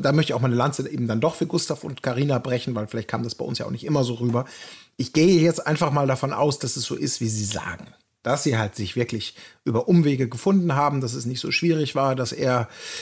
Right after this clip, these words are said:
einen extremen Schlängelkurs gefahren hat, dass sie vielleicht auch nicht ganz leicht ist, weiß der Teufel was, aber am Ende des Tages hat die Liebe gesiegt und genau dafür ist dieses Format letztendlich ja auch gedacht. Und insofern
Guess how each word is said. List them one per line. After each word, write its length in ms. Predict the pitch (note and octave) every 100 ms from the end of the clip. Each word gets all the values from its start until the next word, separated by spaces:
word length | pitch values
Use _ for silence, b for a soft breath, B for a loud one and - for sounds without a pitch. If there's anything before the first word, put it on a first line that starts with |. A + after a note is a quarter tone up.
| B B B B B B _ -
einen 180 | E3+ E3+
extremen 520 | - - G3+ G#3+ F#3
Schlängelkurs 680 | F3+ E3+ F3 - E3 C#3
gefahren 420 | C#3+ - C3+ C#3 B2+
hat, 140 | A#2+
dass 140 | A#2
sie 160 | D3+ C#3
vielleicht 260 | C3 B2 C#3
auch 160 | D3+
nicht 160 | E3 D#3
ganz 160 | E3+
leicht 380 | G3 F3+ F3+ E3
ist, 180 | E3 C#3+
weiß 260 | D3+ D#3+ -
der 140 | D3
Teufel 320 | C#3+ D#3 D3+
was, 160 | C#3+ C#3
aber 140 | C3+
am 80 | C3
Ende 200 | D#3+ D#3+
des 200 | C#3+ -
Tages 320 | C3+ C3+ B2+
hat 260 | C#3 - D3+
die 140 | B2+ C#3
Liebe 320 | C#3 D3+ B2+
gesiegt 480 | A#2+ A2+ A2+ G2+ -
und 180 | C#3 B2
genau 240 | C3 A#2+
dafür 400 | A#2+ A2+ B2 B2
ist 180 | - -
dieses 240 | E3 B2
Format 420 | - G#2 F#2+ A2+ G#2
letztendlich 680 | B2+ - - B2 - G#2+
ja 120 | G#2+ -
auch 180 | -
gedacht. 360 | G2+ G#2+ - - - _
Und 140 | - G2+
insofern 640 | G#2+ A#2+ A2+ G#2+ G2+ G2+